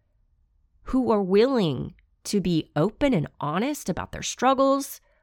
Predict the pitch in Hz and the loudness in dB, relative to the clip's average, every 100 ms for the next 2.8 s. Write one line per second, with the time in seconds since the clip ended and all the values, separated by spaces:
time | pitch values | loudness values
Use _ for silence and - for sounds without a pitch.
0 | - 160 - - 156 - 143 139 - 247 | -8 -4 -4 -2 -4 -4 -8 -8 -6 -2
1 | 269 269 254 254 240 233 - - - _ | 0 2 0 0 0 -2 -10 -20 -20 _
2 | - 175 - 247 285 247 214 208 | -4 -4 0 0 2 2 0 -2